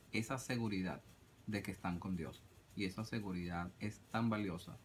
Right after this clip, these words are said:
que es lo que nos permite tener, eh, a-, afrontar las dificultades de esta vida con fe, con optimismo, porque sabemos que el final va a ser feliz.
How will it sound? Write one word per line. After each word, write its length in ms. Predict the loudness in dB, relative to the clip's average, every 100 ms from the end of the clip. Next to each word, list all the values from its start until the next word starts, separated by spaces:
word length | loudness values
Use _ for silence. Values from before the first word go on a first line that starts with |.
| -18 -20 -20 -20 -6
que 120 | -2
es 80 | 0
lo 160 | 0 0
que 160 | 2
nos 240 | 2 0 -2 -2
permite 460 | 2 4 2 0
tener, 360 | 2 2 2 -2 0
eh, 420 | 2 4 4 0 2
a-, 120 | 2 4 2
afrontar 460 | 2 2 2 4
las 160 | 4 2
dificultades 800 | 2 0 -2 -4 0 2 2 0
de 60 | -4
esta 220 | -2 0
vida 420 | 2 2 0 -4 -10 -20 -4
con 240 | 0 0
fe, 420 | 0 0 2 0 -4
con 200 | 0 0
optimismo, 720 | 0 0 4 6 6 2 0
porque 240 | -4 -4 -4
sabemos 480 | -2 0 0 -2 -2
que 240 | -4 -2
el 180 | -2 -2
final 480 | -2 0 2 0 -2 -8 -20 -20 -6 0
va 80 | 2
a 40 |
ser 320 | 2 2 0 -2 0
feliz. 400 | 2 2 -2